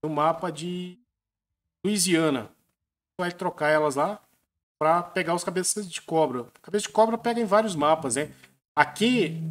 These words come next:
a, aqui nesse mapa aqui da Carolina do Norte, eu peguei eles aqui, ó, alguns deles, jogando perto dessas pedras aqui. Mas confesso que tá meio que sofrido, hein? Tá? Não tá fácil, não.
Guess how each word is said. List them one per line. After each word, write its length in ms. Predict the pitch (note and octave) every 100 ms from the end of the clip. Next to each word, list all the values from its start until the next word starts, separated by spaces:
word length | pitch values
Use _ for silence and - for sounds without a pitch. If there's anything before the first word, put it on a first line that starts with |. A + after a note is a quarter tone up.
| - -
a, 580 | C3+ C3 C3 - C#3 C#3
aqui 360 | - - A3
nesse 260 | G#3 G#3 E3+
mapa 260 | D#3 D#3
aqui 160 | C#3+ F3
da 80 | D#3+
Carolina 360 | D3+ D#3 E3+
do 80 | E3+
Norte, 480 | D#3 F3 G#3+ - - _ _ _ -
eu 80 | F3+
peguei 420 | G#3+ F3 F#3+ F#3+
eles 240 | F#3 G3 G3
aqui, 360 | G#3+ - G#3+
ó, 60 | G3+
alguns 380 | C#3+ C#3+ F#3 C#3
deles, 540 | D#3 G#3 A3 - _ _ -
jogando 260 | D#3+ G3+
perto 340 | G3 F#3+ F#3+ G3+
dessas 280 | G#3 A#3+ A3
pedras 480 | - D3+ C3+ B2+
aqui. 220 | A#2 A2+ - - _ _ _ _ _ _
Mas 380 | C#3 F3+ A3+ A3+
confesso 460 | - G#3+ F3+ G3+ -
que 80 | A3+
tá 200 | G#3+ A3
meio 180 | A3+
que 80 | A#3
sofrido, 580 | - C4+ - F#3 F#3 C#3
hein? 140 | D3 - _ _ _ _ _ _ _ _ _ _ _ _ -
Tá? 200 | D#3+ A3
Não 140 | F#3 C#3
tá 200 | - G3
fácil, 340 | A#3+ A#3 C4+
não. 320 | E3 C3 A2